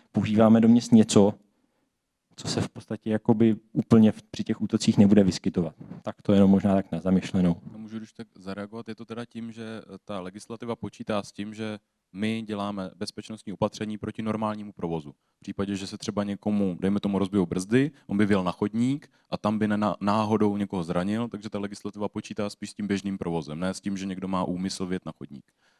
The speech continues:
Speaker 1: Eh, tak já si nemyslím, že to je úplně to, že by ta legislativa použí-, jako přemýšlela o tom provozu samotném, protože to asi není úplně cíl, to se prostě někdy jako stane,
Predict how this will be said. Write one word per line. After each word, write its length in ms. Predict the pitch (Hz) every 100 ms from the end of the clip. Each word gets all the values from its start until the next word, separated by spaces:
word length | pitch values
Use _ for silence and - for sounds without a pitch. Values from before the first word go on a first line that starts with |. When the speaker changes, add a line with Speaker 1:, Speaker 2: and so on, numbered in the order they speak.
| -
Speaker 1:
Eh, 120 | 101
tak 200 | - 98
já 100 | 104
si 140 | -
nemyslím, 260 | 139 131 143
že 80 | -
to 80 | 139
je 60 |
úplně 420 | - 123 135 131
to, 100 | 120
že 100 | 110
by 80 | 117
ta 80 | 123
legislativa 560 | 113 113 123 113 - 123
použí-, 580 | 117 110 127 120 120
jako 240 | 113 - 117 _
přemýšlela 460 | - 104 107 127 117
o 40 |
tom 180 | 143 127
provozu 380 | 120 104 113 127
samotném, 480 | 117 110 - 113
protože 160 | 110 107
to 160 | - -
asi 180 | -
není 180 | 113 117
úplně 260 | 113 131 123
cíl, 220 | - 107
to 60 | 101
se 160 | 113
prostě 280 | - - -
někdy 200 | 104 107
jako 220 | 110 -
stane, 320 | - 101 101